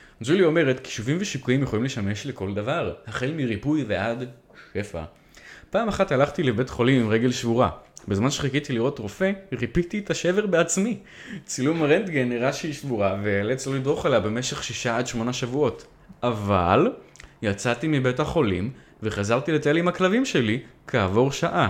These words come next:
שזה אומר פשוט, לא צייתתי להוראות הרופא, <laughs> ועשיתי מה בזין שלי. קיצור, אה, סיימנו עם ג'ול, נעבור לאנשים אחרים. ילדים ירקו עליי.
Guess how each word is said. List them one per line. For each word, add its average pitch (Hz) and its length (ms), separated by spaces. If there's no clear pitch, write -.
שזה 98 300
אומר 127 320
פשוט, 131 280
לא 135 160
צייתתי 175 600
להוראות 160 560
הרופא, 175 460
<laughs> 226 100
ועשיתי 151 480
מה 104 100
בזין 180 360
שלי. 202 240
קיצור, 135 320
אה, 110 40
סיימנו 120 360
עם 110 180
ג'ול, 139 180
נעבור 120 360
לאנשים 107 260
אחרים. 98 340
ילדים 117 440
ירקו 151 340
עליי. 92 220